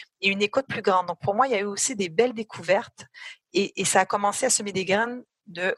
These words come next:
comment créer les conditions d'un collectif et d'une co-, d'une collaboration qui soit inclusive et qui permette de faire émerger la diversité qui va nous amener à trouver des solutions innovantes et qui vont faire la différence sur le marché.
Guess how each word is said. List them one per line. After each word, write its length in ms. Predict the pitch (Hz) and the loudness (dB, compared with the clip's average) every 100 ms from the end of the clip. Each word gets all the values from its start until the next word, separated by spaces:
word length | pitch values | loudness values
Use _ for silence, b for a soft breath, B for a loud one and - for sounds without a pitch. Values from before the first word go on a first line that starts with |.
| _ | _
comment 520 | - 220 214 233 277 - B - | 2 2 4 2 2 -6 B -2
créer 280 | - 254 | 2 2
les 100 | 226 | 0
conditions 520 | 214 220 208 180 - 240 | -2 -4 -2 0 0 0
d'un 120 | 185 | -2
collectif 540 | - 220 208 - 254 | 0 0 0 -6 -8
et 40 | 190 | -8
d'une 120 | 175 165 _ | -6 -8 _
co-, 120 | - 165 | -6 -4
d'une 220 | 170 165 | -4 0
collaboration 680 | 214 214 196 185 175 247 262 | 2 4 4 2 2 -2 -2
qui 100 | - | 0
soit 240 | - 233 - | 2 2 2
inclusive 640 | 220 220 - 185 165 151 - - B B | 0 -2 -8 -8 -10 -12 -20 -20 B B
et 80 | 190 | -2
qui 160 | - | -2
permette 460 | - 226 208 220 247 | 4 4 4 0 -2
de 100 | 202 | -2
faire 260 | - 214 190 | 2 2 2
émerger 640 | 175 170 160 160 226 269 b _ _ - | -2 -2 2 2 2 -4 b _ _ -6
la 200 | - 196 | 0 0
diversité 720 | 202 185 190 185 - - 277 | 0 -2 -2 0 -2 -2 -4
qui 140 | 269 202 | -4 0
va 140 | 220 | 0
nous 220 | 233 208 | 0 -4
amener 500 | 190 175 170 196 262 - B - | -2 -4 -6 -6 -6 -10 B 0
à 100 | - | 0
trouver 300 | - 202 226 | 0 -4 -4
des 120 | 208 | -2
solutions 520 | - 185 165 - 233 - | -4 -2 -2 -2 -4 -6
innovantes 580 | 190 175 165 208 247 202 | -8 -6 -2 0 -2 -6
et 60 | |
qui 120 | - | -14
vont 120 | 170 175 | -10 -2
faire 180 | 214 | -2
la 80 | 208 | -2
différence 340 | 165 - 196 - | -4 -4 -4 -4
sur 140 | 175 | -8
le 80 | 170 | -8
marché. 360 | 160 135 - | -2 0 0